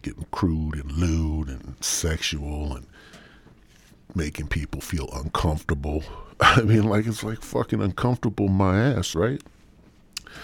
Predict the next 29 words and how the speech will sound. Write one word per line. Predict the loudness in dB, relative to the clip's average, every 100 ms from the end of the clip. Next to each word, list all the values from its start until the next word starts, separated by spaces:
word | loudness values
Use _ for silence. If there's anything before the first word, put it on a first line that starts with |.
| -14 0
It's | 0 4
not | 4 6
like | 4 4
you're | 2
fifteen | 2 2 0 0 2 4
and | 4 4
I'm | 4
asking | 4 4 0 -4
for | -2 0
nudes, | 2 2 -2 -10 -12 -6
<laughs> |
all | 0
right? | 4 4 4 4 4 0 -6 -12 2
It's | 6 6 6 6
not | 6 6
like | 4 4
you're | 0
fifteen | 4 2 2 4 6 6
and | 4 4
I'm | 2
saying, | 0 0 0
"Hey, | 4 4 2 -6 -14
send | 0 4 6
me | 4
some | 4 2
spread | 2 2 6 8
eagles," | 8 4 0 -2
all | 2
right? | 4 4